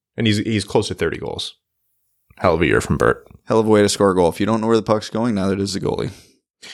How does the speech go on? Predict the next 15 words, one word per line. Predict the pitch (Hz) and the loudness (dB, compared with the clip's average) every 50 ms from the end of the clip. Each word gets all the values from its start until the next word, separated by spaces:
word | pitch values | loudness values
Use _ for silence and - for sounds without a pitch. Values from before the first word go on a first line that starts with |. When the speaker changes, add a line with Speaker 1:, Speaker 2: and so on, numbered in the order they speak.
| - - _ _ - | -20 -20 _ _ 0
Speaker 1:
And, | 135 175 214 220 220 | 0 2 2 4 4
uh, | 220 220 208 | 4 4 4
Detroit | 202 - - 226 - | 2 2 2 2 4
lost | - 208 202 - | 4 2 2 2
that | 123 107 | 0 -2
game. | 73 71 78 - _ _ _ _ _ _ _ _ - | -4 -6 -12 -12 _ _ _ _ _ _ _ _ -12
Speaker 2:
Of | - - | -8 -6
course. | - - - - - - - | -4 -4 -4 -4 -6 -10 -14
Speaker 1:
Yeah. | 135 120 - _ _ _ _ | -16 -20 -20 _ _ _ _
Speaker 2:
Gave | - 117 117 120 | 0 2 2 4
up | 117 117 | 2 2
five, | - - 127 123 143 170 - | 2 2 2 2 2 0 0
as | - 104 110 104 110 | 0 2 2 2 0
is | 110 107 | -2 -4
tradition. | - - 113 107 120 - - 165 | -4 -2 -2 0 0 0 -2 -4